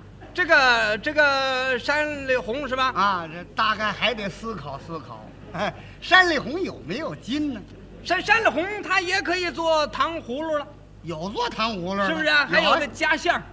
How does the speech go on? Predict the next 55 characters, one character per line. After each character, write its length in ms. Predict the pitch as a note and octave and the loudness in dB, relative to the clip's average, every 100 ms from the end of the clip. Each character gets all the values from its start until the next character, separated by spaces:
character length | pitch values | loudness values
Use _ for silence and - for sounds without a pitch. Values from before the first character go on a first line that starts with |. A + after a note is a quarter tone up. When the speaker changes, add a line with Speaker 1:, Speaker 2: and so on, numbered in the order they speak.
| - | -2
Speaker 2:
哎， 160 | C4+ D4+ | 4 4
它 140 | C#4+ | 4
带 220 | D4 D#4+ | 2 2
馅 120 | C4+ D#4 | 6 6
儿 120 | C4+ | 6
的。 80 | A#3 | 6
Speaker 1:
拉 160 | B3+ | 4
开 160 | D4 D4 | 6 2
一 140 | D#4 | 2
口， 260 | G#3+ F3+ F#3+ | -4 -6 -2
掰 220 | C4+ D#4+ | 0 0
开， 280 | C#4 C#4+ D4 - - | 0 -4 -4 -8 -10
Speaker 2:
啊。 80 | G3+ | -4
Speaker 1:
呃， 220 | A#3+ B3 | -4 -2
搁 180 | B3 C#4+ | -2 0
馅 160 | D4 | 0
儿。 80 | D#4 - - - | -2 -6 -18 -8
Speaker 2:
搁 240 | C#4+ C#4+ | -2 0
瓜 220 | C#4+ D4 | 0 0
子 60 | C#4 | 0
仁 240 | F#3 G3 G3 | 0 0 0
儿。 100 | C4+ | 0
Speaker 1:
啊， 80 | D#4+ | 0
对 180 | F#4+ | 4
呀。 120 | F#4+ G4 | 6 6
Speaker 2:
对， 160 | F#4+ G4 | 4 -4
对。 140 | G#4 | -4
Speaker 1:
啊， 140 | C#4 D#4+ | 0 2
那， 260 | E4+ E4+ - | 2 0 -2
那 200 | F4+ A4 | 2 2
个 120 | F#4+ | 2
口 160 | E4+ B3 | -2 -2
儿 260 | G3+ A3+ E4 | 0 0 0
你 160 | F#4+ | -4
怎 160 | F#4+ A#3+ | -2 -2
么 120 | G3+ | -2
拉 240 | G3 G#3 | -4 -4
的 120 | C#4 C#4 | -6 -12
呢？ 60 | C4+ | -12
Speaker 2:
那 140 | G#4 G#4 | -2 0
口 160 | E3+ G#3 | 0 -8
儿 280 | - D3 | -8 -2
那 160 | C4 - | 2 4
容 140 | C#4 | 2
易， 200 | B3+ D4 C#4 - - - | 2 2 2 0 -6 -12
山 260 | - G4 G4+ | 2 4 4
里 60 | |
红 160 | D4+ D#4+ G4 | 2 0 -2
那 120 | D#4+ | -2
口 120 | F#3+ | -2
儿， 160 | F3+ A3 | -4 -2
它 100 | D#4 | -2
到 260 | E4+ B3+ | 0 -2
时 60 | |
候 60 | G3+ | -2